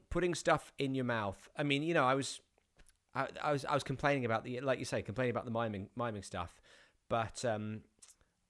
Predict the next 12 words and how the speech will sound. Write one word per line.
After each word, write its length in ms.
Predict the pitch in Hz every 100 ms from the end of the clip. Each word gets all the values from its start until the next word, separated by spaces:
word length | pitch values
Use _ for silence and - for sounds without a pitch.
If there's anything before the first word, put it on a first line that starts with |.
| _ _
I 80 | 120
did, 220 | - 135
I 80 | -
had 120 | 127 -
to 60 |
do 140 | 127 117
an 80 | 110
advert 420 | 107 - 104 98
where 460 | 104 98 92 92 - _ _ _ _ _ _ _ _ _
they, 520 | - 117 117 113 113 - _ _ _ -
it 80 | 139
was, 140 | 143